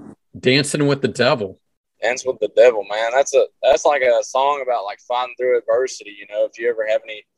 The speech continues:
Speaker 2: depression or anxiety or any mental condition, uh, that song's really, it's, it's truly about that, but it's kinda, like, calling people out that, that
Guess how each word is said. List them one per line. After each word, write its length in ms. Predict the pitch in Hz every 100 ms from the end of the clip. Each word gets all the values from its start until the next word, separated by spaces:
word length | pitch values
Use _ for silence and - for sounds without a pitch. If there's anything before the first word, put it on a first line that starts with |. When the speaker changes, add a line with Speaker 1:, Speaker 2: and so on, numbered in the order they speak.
| _ _ _ _ _ _
Speaker 2:
depression 580 | - 113 120 117 120 110
or 100 | 104
anxiety 640 | 110 101 98 107 110 107 104
or 60 | 101
any 160 | 117 113 110
mental 260 | 120 113
condition, 640 | - 101 104 110 - 104 101 _ _ _ _ _ _
uh, 300 | - 110 98 98
that 140 | 117
song's 680 | - 131 131 120 - - - _ _ _
really, 420 | 120 151 156 135
it's, 400 | 123 82 127 - -
it's 180 | 127
truly 380 | - - 165 160
about 420 | 120 101 117 160 -
that, 340 | 170 175 160 -
but 120 | 117
it's 160 | 117 -
kinda, 280 | - 151 156
like, 280 | 135 120 -
calling 300 | 135 143 135
people 300 | 143 - 117
out 260 | 131 139 -
that, 180 | 110 104 _ _ _ _ _ _ _ _ _ -
that 200 | 104